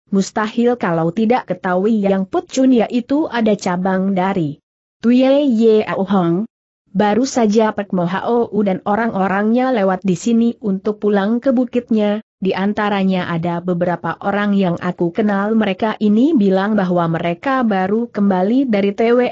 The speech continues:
Ye Ao Hong di mana katanya Au Tai Ong Gin Piao Au Lip." "Siapa ia terbinasa tadi malam oleh serangan Piao Au Lip menggunai Piao?" ia berbisik lebih jauh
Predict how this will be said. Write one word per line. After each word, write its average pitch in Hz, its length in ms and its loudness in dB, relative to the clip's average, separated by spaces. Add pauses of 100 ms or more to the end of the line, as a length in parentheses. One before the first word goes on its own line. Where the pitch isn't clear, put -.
Ye 220 320 2
Ao - 160 -6
Hong 240 320 2
di 196 80 2
mana 180 320 0
katanya 208 640 -2
Au 170 160 -2
Tai 180 320 -2
Ong 185 240 0
Gin 180 160 2
Piao 180 320 0
Au 185 240 0
Lip." 240 160 2
"Siapa 208 560 -4
ia 175 240 -2
terbinasa 220 720 -2
tadi 196 320 0
malam 202 400 0
oleh 208 240 0
serangan 185 720 -4
Piao 151 480 -2 (400)
Au 220 160 2
Lip 240 240 2
menggunai 208 640 0
Piao?" 208 400 0 (160)
ia 240 320 2
berbisik 214 600 -2
lebih 214 320 0
jauh 202 320 0